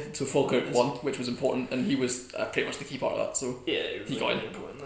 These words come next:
Speaker 2: that.
Speaker 1: Uh, also, 'cause
Speaker 2: Because they're playing Alloa, and now they're, they're ahead of Alloa, and Alloa dropped down, and it's
Speaker 1: Yeah.
Speaker 2: messed up table.
Speaker 1: This, this week was a really tough week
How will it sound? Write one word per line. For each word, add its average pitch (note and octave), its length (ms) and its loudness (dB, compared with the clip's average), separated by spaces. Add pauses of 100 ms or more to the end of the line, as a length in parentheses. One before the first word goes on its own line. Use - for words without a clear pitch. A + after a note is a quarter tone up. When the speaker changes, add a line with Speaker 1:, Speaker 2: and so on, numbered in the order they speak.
(240)
Speaker 2:
that. A#2+ 220 4
Speaker 1:
Uh, C#3+ 40 6
also, B2+ 260 4
'cause B2 400 -2
Speaker 2:
Because - 180 2
they're F#3+ 100 10
playing F3+ 180 6
Alloa, D3 280 6
and C3+ 80 4
now C#3 160 6
they're, A#2+ 180 2
they're C#3+ 140 6
ahead C#3+ 200 2
of - 80 0
Alloa, A#2 300 4
and - 80 2
Alloa G#2 300 4
dropped - 160 -2
down, F#2+ 320 0
and E2+ 100 -8
it's - 360 -12 (280)
Speaker 1:
Yeah. C3 300 4
Speaker 2:
messed B2 580 -2
up - 240 -2
table. - 320 -8 (260)
Speaker 1:
This, C#3 160 4
this D#3+ 240 4
week D#3+ 160 2
was C#3 100 2
a C3 60 2
really B2+ 180 2
tough C#3+ 240 -2
week C3 180 -2